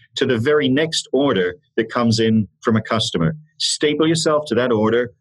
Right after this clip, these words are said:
follow it throughout the organization until the product is shipped, the service is delivered. How many hands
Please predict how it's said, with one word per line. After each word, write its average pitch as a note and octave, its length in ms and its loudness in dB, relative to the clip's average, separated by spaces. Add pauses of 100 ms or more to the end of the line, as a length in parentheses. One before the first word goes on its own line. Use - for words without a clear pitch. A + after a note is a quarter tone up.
(120)
follow D3+ 400 2
it F#2 240 -2
throughout D3 520 0
the C3 100 2
organization A#2 840 0
until G#2+ 380 0
the F#2 80 -4
product A#2+ 380 -2
is F#2+ 80 -2
shipped, D#3 280 0
the F#3 60 -6
service G#2+ 400 0
is F#2 80 -2
delivered. A#2+ 380 0 (340)
How F3+ 160 0
many G3+ 240 2
hands A#2+ 680 -2